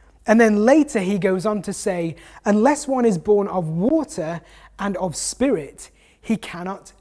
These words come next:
enter the kingdom of God." And so I believe that's talking of something in the future, something that at some point we can enter. So we're not getting into right now this kind of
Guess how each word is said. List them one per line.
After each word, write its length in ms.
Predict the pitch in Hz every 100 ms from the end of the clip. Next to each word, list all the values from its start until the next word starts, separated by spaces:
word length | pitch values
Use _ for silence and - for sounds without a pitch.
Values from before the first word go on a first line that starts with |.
| _ _ -
enter 480 | 339 339 - 147 - _ _ _ _ -
the 100 | 190
kingdom 380 | - 202 180 165
of 140 | 156
God." 420 | 190 147 - - - _ _ _ _ _ _ -
And 120 | 208
so 140 | 180 226
I 80 | 226
believe 340 | 233 233 196
that's 260 | 226 - -
talking 380 | 233 196 196
of 120 | 185 165
something 380 | 196 170 185 185
in 180 | 220 202
the 100 | 190
future, 640 | - - 285 302 - 151
something 420 | 147 - 220 233 208
that 200 | 208 - - -
at 180 | 220 -
some 380 | - - 330 359
point 580 | - 170 165 202 - - _ _
we 160 | 180 214
can 260 | - 180 - -
enter. 500 | 262 247 - 135 - _ _ _ _ _ _ _ _ _ _
So 180 | - 262
we're 140 | 254
not 200 | 262 311
getting 260 | 208 240 220
into 680 | 214 226 214 - 196 185 170 - -
right 280 | 180 196 202
now 260 | 190 175 180
this 180 | 175 -
kind 140 | 190
of 100 | 185